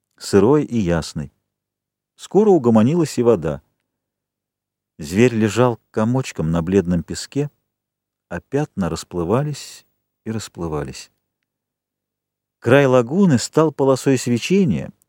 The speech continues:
и пока нарастал прилив, она наползала на берег. В ясной воде отражалось ясное небо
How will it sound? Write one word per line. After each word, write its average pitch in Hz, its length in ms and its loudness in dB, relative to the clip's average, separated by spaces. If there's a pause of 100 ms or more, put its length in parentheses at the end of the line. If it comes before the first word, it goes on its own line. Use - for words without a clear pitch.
(220)
и 117 80 -12
пока 127 240 0
нарастал 120 520 0
прилив, 147 580 -2 (580)
она 95 380 0
наползала 127 880 0
на 135 180 0
берег. 117 580 -2 (1080)
В 80 60 -12
ясной 143 360 2
воде 135 360 4
отражалось 101 720 0
ясное 95 420 -2
небо 135 480 -2